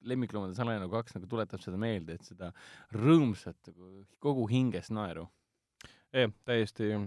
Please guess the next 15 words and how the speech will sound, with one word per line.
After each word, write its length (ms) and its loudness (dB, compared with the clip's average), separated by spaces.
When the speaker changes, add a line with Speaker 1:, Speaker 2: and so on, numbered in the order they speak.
Speaker 2:
täiesti, 520 0
täiesti 320 2
nõus, 240 2
aga 300 2
räägi 200 6
meile, 360 6
kas, 340 0
äh, 280 6
õudusfilm, 540 2
äh, 160 4
Mamps, 480 2
äh, 360 4
pakub 300 -12
ka 80 -2
naeru? 400 4